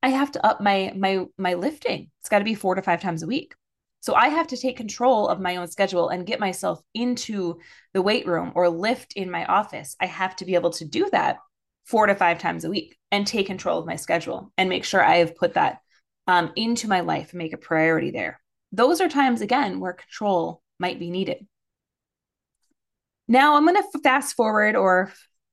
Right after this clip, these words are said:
fast backwards, <laughs> I guess, depending on who's listening. Giving birth is the ultimate lesson in surrender and releasing control, because we have no control of what's happening, no control over what's going on. It really is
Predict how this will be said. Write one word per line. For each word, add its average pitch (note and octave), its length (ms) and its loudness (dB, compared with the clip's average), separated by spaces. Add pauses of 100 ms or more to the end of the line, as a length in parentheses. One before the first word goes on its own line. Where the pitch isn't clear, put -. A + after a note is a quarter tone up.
(180)
fast G3 300 0
backwards, F#3+ 500 2
<laughs> - 20 0
I E4+ 160 -2
guess, B3 220 -6
depending A#3+ 400 -4
on C#4+ 100 -2
who's C4+ 180 -4
listening. G3 400 -10 (1400)
Giving D#4+ 420 4
birth - 500 0
is G3 180 -2
the G#3+ 180 -6
ultimate F#3 480 -2
lesson F3 600 -2
in F3 140 -4
surrender D#3+ 760 -2 (160)
and G3 180 4
releasing F3 480 0
control, - 520 -6 (240)
because G3+ 440 0
we C#4+ 140 6
have A#3+ 200 4
no D#3+ 180 -2
control - 460 -10 (160)
of F#3 100 0
what's - 160 0
happening, - 460 -6 (280)
no A3+ 260 4
control E3 640 2 (280)
over F#3 200 0
what's - 240 -2
going F3 240 -4
on. E3+ 260 -2
It A3 200 -8
really G#3+ 380 -6
is - 460 -4